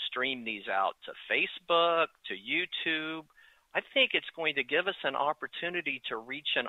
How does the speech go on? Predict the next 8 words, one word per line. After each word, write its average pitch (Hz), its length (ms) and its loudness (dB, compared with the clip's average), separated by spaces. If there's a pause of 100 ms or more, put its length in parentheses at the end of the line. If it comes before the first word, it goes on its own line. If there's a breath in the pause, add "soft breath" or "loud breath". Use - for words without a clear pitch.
audience, 113 580 2 (260)
uh, 101 340 0
of 101 160 -6
low 120 400 -4
vision 120 480 -4
consumers 127 840 -2 (420 loud breath)
and 104 200 -4 (180)
friends 131 320 2